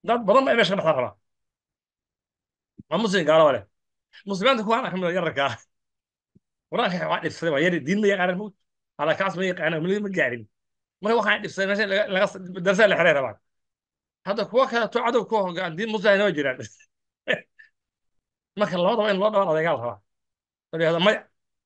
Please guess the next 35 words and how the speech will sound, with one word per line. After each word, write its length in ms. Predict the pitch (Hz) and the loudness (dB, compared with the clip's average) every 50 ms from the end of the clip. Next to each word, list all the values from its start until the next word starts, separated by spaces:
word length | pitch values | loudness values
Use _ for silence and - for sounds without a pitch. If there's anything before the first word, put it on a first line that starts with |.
| _ _ _ _ _ _ _ _ _ - | _ _ _ _ _ _ _ _ _ -6
waxayna 300 | 226 220 202 202 190 165 | -4 -2 0 0 0 -2
ku 100 | - - 269 | -2 -4 -4
imaan 240 | 240 214 220 190 | -2 -2 -2 -2
kartaa, 280 | - 170 147 - 180 190 | -2 -6 -8 -6 -6 -4
ama 160 | 180 190 214 202 | -4 -2 0 2
Ilaahay 260 | 226 247 240 208 160 | 4 4 4 4 2
kaa 120 | 170 165 | 0 -2
sheegay 200 | 160 190 196 170 | 0 0 0 -2
subxaanahu 240 | 127 - 180 185 160 | -2 -4 -4 -4 -2
wa 60 | 160 | -2
tacaala, 240 | 180 165 180 151 139 - _ - | -4 -2 -2 -2 -4 -6 _ -4
sabir, 240 | - 220 175 151 107 - _ _ _ _ _ _ _ _ _ _ _ _ _ _ _ - | 0 0 0 0 -2 -4 _ _ _ _ _ _ _ _ _ _ _ _ _ _ _ -6
ha 40 | 156 | -4
xanaaqin." 340 | 160 175 180 - - - - - _ _ _ _ _ _ _ _ _ _ _ _ _ - | 0 2 2 0 0 -4 -12 -16 _ _ _ _ _ _ _ _ _ _ _ _ _ -2
Nabi 100 | 165 180 | -2 0
sallallahu 180 | 160 180 190 190 | 2 2 2 2
alayhi 100 | 170 175 | 2 2
wa 0 | |
sallam 40 | 190 | 2
wuxuu 100 | 190 190 | 2 2
yidhi 100 | 202 190 | 2 0
ninkii, 240 | 190 - 131 120 - _ _ - | -2 -4 -4 -12 -16 _ _ 0
"Laa 140 | 151 165 156 | 2 2 4
taqdab, 280 | 180 190 170 147 135 123 | 4 0 0 -2 -6 -6
ha 60 | 123 143 | -4 -4
xanaaqin, 340 | 165 170 170 165 - - _ _ _ _ _ _ _ _ - | 0 2 2 0 0 -6 _ _ _ _ _ _ _ _ -12
ha 60 | 160 | -8
xanaaq-, 320 | 143 131 160 175 170 - - - - - - - | -2 0 0 0 0 -2 -4 -14 -20 -20 -18 -12
xanaaqa 500 | - 175 185 196 226 254 262 220 202 196 220 | -4 0 2 4 4 4 4 4 2 0 -2
asaga 200 | 170 - 226 226 202 | -2 0 0 0 0
wax 100 | 190 185 | 0 -2
noqoto, 220 | 185 160 - - | -6 -8 -10 -2
balaa 200 | 175 208 233 247 | 0 2 2 2
dhan 120 | 208 180 160 | 0 -2 -4
noqotaa." 280 | 143 120 101 117 104 | -6 -8 -10 -12 -14